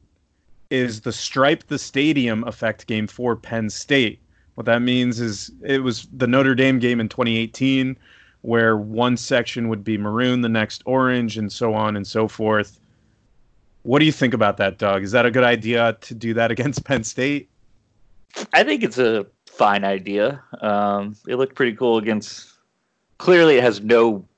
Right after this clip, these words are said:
Speaker 2: bearing on the game.
Speaker 1: Of course.
Speaker 2: Um, I, I know some people were talking about a blackout for that game, or maybe that's the Maroon Effect game where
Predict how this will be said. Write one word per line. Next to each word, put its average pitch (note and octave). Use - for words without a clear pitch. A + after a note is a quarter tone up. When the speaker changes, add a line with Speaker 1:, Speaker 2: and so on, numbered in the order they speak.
Speaker 2:
bearing G2+
on F#2
the F#2+
game. F#2
Speaker 1:
Of E3+
course. B2
Speaker 2:
Um, A2
I, G2+
I G#2+
know G#2+
some G#2+
people G2+
were G2+
talking F#2+
about E2+
a E2+
blackout G2
for -
that F#2
game, F#2
or E2
maybe F2+
that's F2+
the -
Maroon F#2+
Effect F2+
game F2+
where F#2